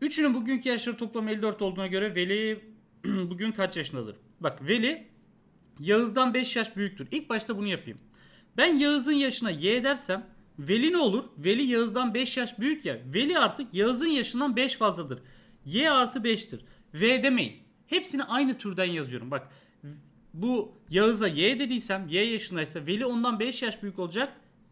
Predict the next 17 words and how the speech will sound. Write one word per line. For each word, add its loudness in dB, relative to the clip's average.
Y -6
artı -6
beş. -14
Sonra 2
Veli 2
Zafer'den 0
sekiz -4
yaş 0
küçüktür. -8
Bunu 0
tersten 0
okuyalım. 0
Zafer 0
Veli'den 2
sekiz -4
yaş -2
büyüktür. 0